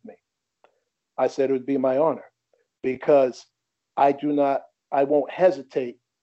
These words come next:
to help a child fulfill their dream. You know, if they want to be on tour, you know, we, we want to make sure we can do that. So we're in the,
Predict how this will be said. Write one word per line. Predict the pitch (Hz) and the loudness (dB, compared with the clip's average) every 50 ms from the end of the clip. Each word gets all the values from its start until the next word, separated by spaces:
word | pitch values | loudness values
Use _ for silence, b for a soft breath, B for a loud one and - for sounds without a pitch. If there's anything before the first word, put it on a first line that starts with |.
| _ _ _ _ _ | _ _ _ _ _
to | - 156 147 147 139 135 131 127 127 - _ | -2 -2 0 0 0 -2 -6 -8 -10 -14 _
help | - - 170 165 156 - | -4 2 4 4 4 2
a | 139 131 | -2 -6
child | - - 165 165 160 151 139 123 120 120 _ _ | -4 0 4 6 6 6 4 2 -2 -8 _ _
fulfill | - 143 - - 156 147 139 131 | -10 -10 -6 0 0 2 2 2
their | 123 120 | -2 -8
dream. | 113 113 120 151 165 156 120 104 - _ _ _ _ _ _ _ _ _ | -12 -8 -8 -6 -6 -6 -8 -10 -16 _ _ _ _ _ _ _ _ _
You | - 139 131 | -6 -4 0
know, | 135 131 127 | 0 0 0
if | 123 - | 2 4
they | 147 151 | 4 4
want | 156 160 156 156 | 6 6 4 4
to | 151 | 2
be | 156 156 156 | 2 4 4
on | 156 151 147 151 | 4 4 2 2
tour, | - 175 165 160 156 147 - - _ _ _ _ _ _ _ | 2 4 6 6 6 4 2 -6 _ _ _ _ _ _ _
you | - 151 147 | -4 -2 0
know, | 143 143 135 139 139 | 2 2 0 0 -2
we, | 131 131 160 170 165 165 _ | -2 0 0 0 0 -2 _
we | 143 147 170 | 0 2 4
want | 180 170 165 160 | 4 4 2 2
to | 151 | 2
make | 147 156 151 147 | 2 0 0 -2
sure | - - 156 143 | -2 -2 -2 -2
we | 135 143 | 0 -2
can | 139 - 139 127 | -4 -6 -6 -4
do | 135 180 196 | 2 2 4
that. | 165 143 139 | 4 4 2
So | - - 156 | 0 0 0
we're | 147 135 147 175 202 233 233 - | 0 2 4 6 6 6 4 2
in | 196 190 175 165 151 | 0 0 0 0 0
the, | 156 151 143 139 139 | 2 2 2 0 -2